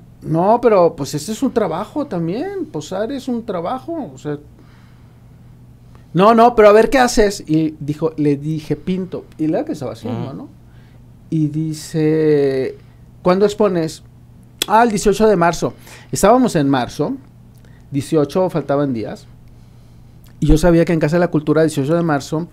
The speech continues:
Speaker 1: hacían una exposición importante, siempre,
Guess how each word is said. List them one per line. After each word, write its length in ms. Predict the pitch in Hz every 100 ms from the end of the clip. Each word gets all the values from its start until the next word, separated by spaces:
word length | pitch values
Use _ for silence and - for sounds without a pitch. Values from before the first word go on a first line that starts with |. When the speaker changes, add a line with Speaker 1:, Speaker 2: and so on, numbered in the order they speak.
| - - - -
Speaker 1:
hacían 400 | 139 - 143 143
una 300 | 147 156 165 -
exposición 960 | - 135 - 123 - 156 143 147 165 - - - - - - - - - - - - - - - -
importante, 800 | 151 165 160 185 160 151 139 139 - - - - - - - - - - - - - - -
siempre, 560 | - - 143 143 135